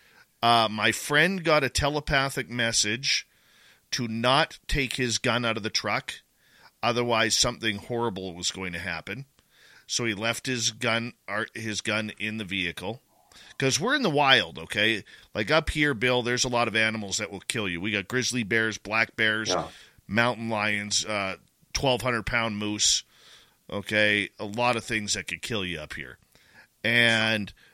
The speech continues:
Speaker 1: and, uh,
Speaker 2: Yeah.
Speaker 1: the energy was so intense, I wouldn't even let my son out of my vehicle. And I kept my vehicle running just in case.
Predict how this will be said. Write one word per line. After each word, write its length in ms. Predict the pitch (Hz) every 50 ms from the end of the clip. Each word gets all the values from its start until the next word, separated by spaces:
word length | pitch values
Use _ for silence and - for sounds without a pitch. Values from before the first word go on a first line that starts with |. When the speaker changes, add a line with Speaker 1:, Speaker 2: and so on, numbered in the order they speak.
| _ _ _ _ _ _ _ -
Speaker 1:
and, 520 | 110 113 113 113 110 110 107 98 92 101
uh, 360 | 110 110 104 101 101 98 82 - - _ _ _ _ _ _ _ _ _ _ _ _ _ _ _ _ _ _
Speaker 2:
Yeah. 240 | - - 82 78 - -
Speaker 1:
the 200 | 135 139 - 135
energy 480 | 143 160 202 226 208 170 175 165 170
was 180 | 156 143 127 117
so 280 | - - 147 147 165 180
intense, 840 | 175 156 139 - - - 151 139 107 92 92 - - - - - - - - - - - - - _ _ _ -
I 140 | 110 117
wouldn't 300 | 127 127 139 151 156 165
even 300 | 170 160 147 156 143 127 123
let 180 | 131 - -
my 140 | 117 117 117
son 420 | 110 - - - 143 123 127 120 113
out 100 | 107 104
of 60 | 98
my 140 | 98 101 98
vehicle. 540 | 90 87 104 104 104 101 - - 69 64 - _ _ _ _ _ _ _ _ _ _ _
And 120 | - 113 104
I 60 | 95
kept 300 | - - - 135 131 -
my 140 | 127 127 120
vehicle 500 | 98 92 113 113 113 110 - - 107 107
running 480 | 98 104 110 107 107 98 87 80 73 - _ -
just 300 | 92 107 113 107 - - 107
in 160 | 90 92 87
case. 420 | - 107 98 85 67 - - -